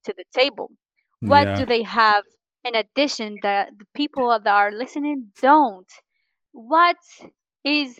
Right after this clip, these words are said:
Speaker 1: so special about the topic you're saying?
Speaker 2: Mm-hmm.
Speaker 1: So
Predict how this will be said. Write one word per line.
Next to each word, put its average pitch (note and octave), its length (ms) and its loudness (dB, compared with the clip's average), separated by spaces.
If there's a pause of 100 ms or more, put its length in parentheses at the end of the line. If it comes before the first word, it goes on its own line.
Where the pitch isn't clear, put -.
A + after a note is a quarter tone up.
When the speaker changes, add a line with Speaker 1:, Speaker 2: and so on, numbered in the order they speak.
Speaker 1:
so C4+ 320 0
special C4+ 640 -4
about G#3+ 200 -4
the A3 100 -8
topic D4+ 540 -4
you're G3 140 -8
saying? - 440 -14 (200)
Speaker 2:
Mm-hmm. A#2+ 340 0
Speaker 1:
So B3 460 2